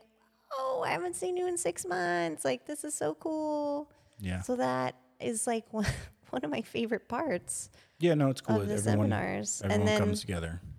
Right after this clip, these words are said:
Speaker 1: usually everybody stays, and, like, we get to roll, and it's just, it's a really good time. I really enjoy 'em.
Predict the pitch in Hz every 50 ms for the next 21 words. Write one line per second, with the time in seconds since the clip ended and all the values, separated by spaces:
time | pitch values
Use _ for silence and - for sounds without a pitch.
0 | - - - - _ _ _ 196 220 285 359 370 339 - - 254 247 226 220 214
1 | 214 214 226 220 214 220 208 - - - - 269 277 277 269 277 277 269 269 269
2 | 254 - 220 208 202 202 202 202 - - - - - - 208 226 262 277 269 262
3 | 262 254 254 254 254 254 247 233 220 208 196 202 202 202 202 226 - 226 - -
4 | - 233 - - - _ - - - - - - - 226 214 - - 208 190 180
5 | - - - - - - - - - - - - - - 208 208 202 202 208 202
6 | - 98 - - - - 202 - - - - - - 220